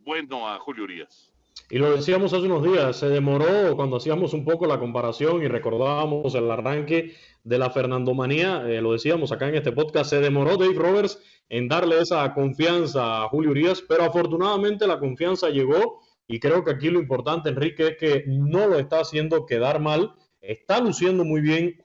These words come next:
Speaker 2: Julio Urías en cada una de sus presentaciones, porque al final de la jornada, esa tercer salida que tuvo, que no fue tan buena, eh,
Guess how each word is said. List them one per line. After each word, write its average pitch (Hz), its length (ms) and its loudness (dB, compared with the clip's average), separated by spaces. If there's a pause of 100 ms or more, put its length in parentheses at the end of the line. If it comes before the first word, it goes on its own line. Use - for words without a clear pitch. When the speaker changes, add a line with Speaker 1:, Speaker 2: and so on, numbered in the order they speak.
Speaker 2:
Julio 226 340 2
Urías 214 440 0 (260)
en 123 180 -4
cada 160 240 2
una 170 260 2
de 127 140 2
sus 135 160 -6
presentaciones, 135 600 0
porque 147 240 0
al 143 100 2
final 165 260 0
de 226 60 2
la 180 80 2
jornada, 185 440 0 (340)
esa 151 640 2
tercer 151 400 0
salida 170 360 2
que 139 120 0
tuvo, 196 360 2
que 139 120 -2
no 156 240 2
fue 185 220 0
tan 151 200 -2
buena, 196 320 0 (300)
eh, 123 420 2